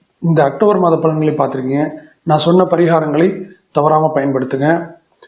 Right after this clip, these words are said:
ஏதாவது சந்தேகங்கள் இருந்தா கமெண்ட்ஸ்ல கீழே கேளுங்க. ஒத்து போச்சுன்னா, இப்ப நான் சொன்ன விஷயங்கள் உங்களுக்கு ஓரளவுக்கு ஒத்து போகுதுனாலும், அதை கமெண்ட்ஸ்ல எழுதுங்க. ஜாதகம் சார்ந்த கேள்விகள் இருந்தா, உங்க ஜாதகத்தை பத்தி கமெண்ட்ஸ்ல எழுதாதீங்க, கீழே இருக்க நம்பருக்கு கான்டாக்ட் பண்ணுங்க. அதுல உங்களுக்கு நானு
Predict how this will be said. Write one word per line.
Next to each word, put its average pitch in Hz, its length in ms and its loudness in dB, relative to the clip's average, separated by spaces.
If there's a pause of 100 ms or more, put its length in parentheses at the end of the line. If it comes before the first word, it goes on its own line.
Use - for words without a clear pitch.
(120)
ஏதாவது 170 300 2
சந்தேகங்கள் 170 400 2
இருந்தா 143 220 0
கமெண்ட்ஸ்ல 147 440 -2
கீழே 139 200 0
கேளுங்க. 135 640 0 (960)
ஒத்து 165 240 -2
போச்சுன்னா, 160 540 0
இப்ப 156 140 -2
நான் 151 120 0
சொன்ன 156 220 -2
விஷயங்கள் 151 380 -2
உங்களுக்கு 135 220 0
ஓரளவுக்கு 139 440 2
ஒத்து - 0 -
போகுதுனாலும், 139 440 2
அதை 151 80 0
கமெண்ட்ஸ்ல 135 360 -4
எழுதுங்க. 123 480 -2 (920)
ஜாதகம் 208 500 2
சார்ந்த 180 300 2
கேள்விகள் 165 420 2
இருந்தா, 135 300 2
உங்க 139 180 0
ஜாதகத்தை 139 380 2
பத்தி 175 480 -2
கமெண்ட்ஸ்ல 208 320 2
எழுதாதீங்க, 135 580 2 (420)
கீழே 226 220 4
இருக்க 165 180 2
நம்பருக்கு 147 420 2
கான்டாக்ட் 147 420 0
பண்ணுங்க. 147 540 -2 (260)
அதுல 233 220 2
உங்களுக்கு 156 280 -2
நானு 147 360 -2